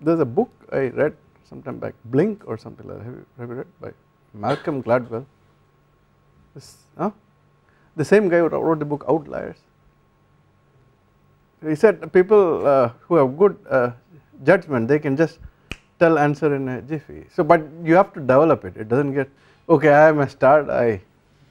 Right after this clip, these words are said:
will judge everything in milliseconds." Yes, they are experts, judge in milliseconds, but they have worked, uh, I don't know, I mean, years on this to develop this. But, uh, so, but you can't,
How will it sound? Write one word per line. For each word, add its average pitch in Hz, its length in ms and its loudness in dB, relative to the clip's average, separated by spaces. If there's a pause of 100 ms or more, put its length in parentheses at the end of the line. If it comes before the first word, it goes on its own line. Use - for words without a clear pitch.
will 110 140 -6
judge 147 320 2
everything 147 500 4 (340)
in 120 260 0 (180)
milliseconds." 165 640 6
Yes, 156 140 6
they 135 160 4
are 123 80 4
experts, - 560 -2 (400)
judge 165 180 4
in 151 160 4
milliseconds, 180 580 2
but 143 280 2
they 139 80 4
have 139 160 6
worked, 143 360 2
uh, 131 200 2 (580)
I - 80 -2
don't 123 140 2
know, 107 420 -4
I 117 60 -4
mean, 104 260 -6
years 156 540 4
on 135 280 0
this 147 200 2 (120)
to 117 200 -2 (120)
develop 113 380 -2
this. - 300 -20 (100)
But, 113 240 -2
uh, 110 100 -20
so, 139 280 -2 (320)
but 139 160 2
you 160 100 6
can't, 185 400 4